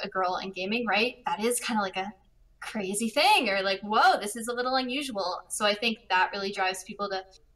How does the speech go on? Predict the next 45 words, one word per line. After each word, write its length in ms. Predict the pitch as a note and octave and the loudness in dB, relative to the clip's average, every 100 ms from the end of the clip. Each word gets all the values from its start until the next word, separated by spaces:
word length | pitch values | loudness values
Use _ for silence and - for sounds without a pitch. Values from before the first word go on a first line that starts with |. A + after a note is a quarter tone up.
| - | -2
immediately, 920 | A#3 C4 B3 A#3+ A#3+ A#3+ A#3 A#3 _ _ _ | 2 4 4 4 2 2 0 -2 _ _ _
you 100 | A3+ | -8
know, 160 | G3+ F#3 | -4 -4
stereotype 640 | - F#3 G#3 G#3 G3+ F3+ | -4 0 2 2 0 -4
them 260 | F#3+ F3+ F3+ | -4 -4 -6
and 140 | G3+ | -8
say, 380 | G3+ G3+ G3 G3 - _ - | -4 -2 -2 -4 -8 _ 6
"Oh, 220 | C#4+ C#4 - - | 8 8 2 -2
yeah, 300 | A#3+ A3+ - | 2 4 2
okay, 320 | A3+ A3 G3+ | -2 -2 -2
gamer 280 | B3 B3 A#3 | 0 2 2
girl, 420 | G#3 G3 F#3 G#3 | 2 2 0 -2
Lux 300 | B3 A#3 - | 0 0 0
player, 460 | - G#3+ G3 F#3 G3+ _ | 0 2 2 -2 -10 _
support 440 | - A#3 B3 A#3 - | -8 0 2 2 2
player," 340 | G3 F#3+ - - | 0 2 0 4
all 180 | B3+ A#3+ | 4 4
these 220 | A#3 - | 0 0
things 400 | A#3 G3 G#3 G#3 | -2 -2 -6 -4
where 100 | G3 | -4
it's 160 | F3+ | -2
like, 220 | G#3 F#3 - _ _ _ - | -4 -4 -6 _ _ _ 4
"Yeah, 160 | D4+ | 4
sure, 300 | C4+ G3+ - - | 4 -2 -8 -2
it's 240 | A#3+ - | -2 0
funny 540 | - G3+ G#3 G#3 G3+ _ - | 0 0 0 -6 -8 _ -18
sometimes, 920 | - G3+ G3+ G#3 G3+ G3+ G#3 - - _ - | -8 -6 -6 -4 -2 -2 -6 -12 -20 _ 0
but 80 | |
it 140 | C#4+ C#4 | 2 2
really 200 | F#4 C#4 | 2 4
does 220 | G#3 G#3 - | 2 2 2
add 180 | G3 | 2
up, 160 | F#3+ F3+ | 2 -2
and 100 | G#3 | -4
it's 160 | G3+ B3 | -6 -2
really 260 | A3+ G3+ | 0 0
frustrating 480 | G3 F#3 - F#3+ F#3+ | -2 -4 -2 -6 -6
to 160 | - A3 | -4 2
not 240 | G#3 G#3 | 2 2
really 240 | G#3 G3+ G#3 | -2 -4 -6
just 180 | G3+ | -8
be 80 | F#3+ | -12
treated 380 | - - F#3+ G3+ | -12 -8 -6 -6
as, 160 | G#3 F#3+ | -6 -8
like, 160 | F#3 | -10